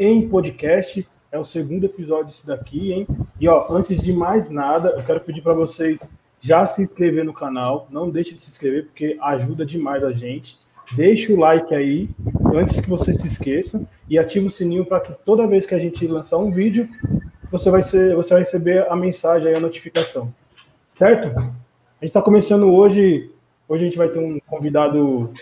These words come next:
muito especial, né? Mas daqui a pouco eu vou falar com ele, daqui a pouquinho a gente apresenta ele. Antes eu quero falar com meu parceiro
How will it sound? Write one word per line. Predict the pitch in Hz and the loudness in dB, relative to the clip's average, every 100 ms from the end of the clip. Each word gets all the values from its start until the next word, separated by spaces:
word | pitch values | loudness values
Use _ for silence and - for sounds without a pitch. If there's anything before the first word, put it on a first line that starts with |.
| - - | -20 -14
muito | 147 165 180 | -4 -2 -2
especial, | - 170 170 - 139 160 - - - | -2 -2 -2 0 2 4 2 0 -2
né? | 135 175 - - | -2 -4 -6 -2
Mas | 160 | 0
daqui | 165 175 | 2 2
a | |
pouco | 156 165 165 | -2 -2 -4
eu | |
vou | 160 | -2
falar | 160 151 | -2 -2
com | 143 135 | -2 -4
ele, | 143 170 180 - | -4 -4 -8 -14
daqui | 120 | -10
a | 147 | -10
pouquinho | 147 147 147 135 | -10 -8 -8 -8
a | |
gente | 135 143 | -8 -12
apresenta | - - 135 - 139 | -12 -12 -10 -6 -2
ele. | 160 190 202 _ - - 175 | -2 -2 -6 _ -20 -12 -4
Antes | 226 220 | 0 0
eu | 226 | 2
quero | 226 - | 0 0
falar | - 185 | 0 0
com | 220 | 0
meu | 202 | 0
parceiro | 190 139 123 - - 160 180 139 123 | 0 0 0 -2 -2 -2 -2 -2 -4